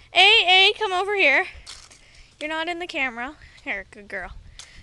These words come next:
Jump over it. Good girl!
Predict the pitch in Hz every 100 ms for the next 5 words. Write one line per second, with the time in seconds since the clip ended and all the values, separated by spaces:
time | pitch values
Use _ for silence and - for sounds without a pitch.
0 | - 349 370 381 381 403 - - - -
1 | - - - - - - - _ _ _
2 | 554 523 554 571 539 480 381 339 294 269